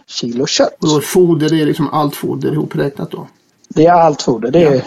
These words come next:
Speaker 1: grovfoder, bete, eh, kraftfoder. Så det betyder att mitt tjugo kilos lamm då gånger tio,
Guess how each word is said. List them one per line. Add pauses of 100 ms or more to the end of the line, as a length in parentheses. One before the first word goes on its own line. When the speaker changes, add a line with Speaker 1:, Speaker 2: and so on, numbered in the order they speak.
(120)
Speaker 1:
grovfoder,
bete, (640)
eh,
kraftfoder.
Så
det
betyder
att
mitt
tjugo
kilos
lamm
då (440)
gånger
tio,